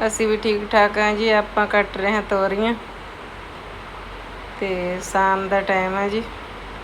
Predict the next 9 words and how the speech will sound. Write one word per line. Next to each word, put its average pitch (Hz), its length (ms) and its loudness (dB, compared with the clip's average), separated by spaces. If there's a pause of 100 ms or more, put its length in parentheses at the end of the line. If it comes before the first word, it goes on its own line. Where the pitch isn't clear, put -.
(1400)
ਤੇ 196 120 -2 (120)
ਆ 185 120 6
ਜਾਓ 190 180 -2
ਵੀ 196 220 -4
ਤੁਸੀਂ 196 320 -6
ਵੀ 196 180 -4 (720)
ਵੀਡੀਓ 196 460 2
ਦੇਖੋ, 185 420 -2 (160)
ਕਿਸ 202 120 -2